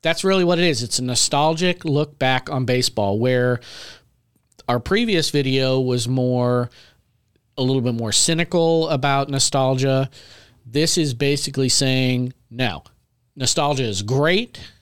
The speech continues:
Speaker 1: Baseball is hundred percent nostalgia." As you pointed out earlier,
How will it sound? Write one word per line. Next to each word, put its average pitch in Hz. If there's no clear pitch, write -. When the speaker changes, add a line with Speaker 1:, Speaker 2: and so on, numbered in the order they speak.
Speaker 1:
Baseball 147
is 123
hundred 175
percent 151
nostalgia." 143
As 127
you 135
pointed 135
out 117
earlier, 175